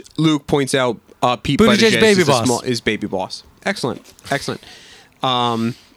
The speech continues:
Speaker 1: excellent. There is actually a follow-up question
Speaker 2: Great.
Speaker 1: related to, to Pete Buttigieg. Who would you rather see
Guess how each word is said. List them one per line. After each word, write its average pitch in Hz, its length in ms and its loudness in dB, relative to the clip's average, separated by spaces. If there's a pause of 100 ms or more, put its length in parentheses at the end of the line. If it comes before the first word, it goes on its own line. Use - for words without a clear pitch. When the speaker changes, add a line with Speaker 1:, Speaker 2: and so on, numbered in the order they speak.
(320)
Speaker 1:
excellent. 131 400 -6
There 170 140 0
is 202 160 0
actually 190 320 -2
a 147 40 -2
follow-up 147 500 -2
question 131 460 -4 (140)
Speaker 2:
Great. 175 400 0
Speaker 1:
related 139 380 -2
to, 113 320 -2
to 113 300 -6
Pete 110 200 -8
Buttigieg. 117 400 -8 (360)
Who 214 140 2
would 220 140 0
you 214 120 0
rather 170 380 0
see 170 400 -4